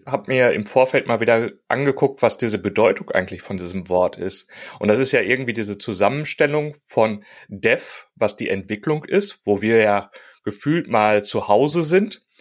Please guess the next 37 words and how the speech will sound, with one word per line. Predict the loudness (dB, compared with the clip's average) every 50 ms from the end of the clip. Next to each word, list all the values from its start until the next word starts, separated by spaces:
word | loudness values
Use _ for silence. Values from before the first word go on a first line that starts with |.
| -20 -20 -20 -20 -20 _
und | -4 2 2
das | 2 2 2
andere | 0 -2 0 0 0 0 2 2
eben | 2 0 0 0
dieses | -2 -4 -4 -4 0
Op | 2 2 2 2 -2
für | -8 -4 -2 -2 0 -2
Operations, | -2 -4 -4 0 2 2 2 4 2 0 -2 -2 -4 -6 -8 -12 -4 _
was | 0 0 0 -2
in | -4 -6
diese | -6 -4 -2 0 0 2
Ausführung | 4 4 4 2 0 -4 -2 -2 0 0 0 -2 -6 -8
reingeht, | -6 -4 -2 -2 -2 -2 0 0 2 2 2
also | 2 0 0 0 -2
diesen | -4 -6 -4 -4 -4 -4
Betrieb. | -4 -6 -6 -4 -2 0 0 0 -2 -6 _ _ _ _ _ _ -20 -20 _ _ _
Das | -6 -2
ist | 0 2
also | 2 2 0
das, | 0 0 0 0 0 0 -2
was | -2 -2 0
eigentlich | -2 -2 -2 -2 -4 -6 -2
nach | 0 0 0 0 -2
unserer | -6 -8 -8 -4 -4 -4 -4
Entwicklung | -4 -4 -4 -4 -6 -4 -4 -4 -6 -6 -6
kommt | -4 -4 -2 -2 -4 -8
und | -4 -4
dass | -4 -2 -2
man | 0 0
das | 0 0 -2 -2
Ganze | 0 0 0 0 -2 -2 0
ja | 2 2 2 2 2
irgendwie | -2 -4 -6 -6 -6 -6 -8
zusammengesetzt | -6 -6 -6 -6 -2 0 0 0 0 -2 -4 -6 -4 -4 -4 -4 -2 -2 -2 -4 -4 -8 -8 -2
hat | -2 -2 -2 -4
und | -8 -10 -10 -6 -2 0
dadurch | 2 2 2 2 2 2 0 0 -2 -6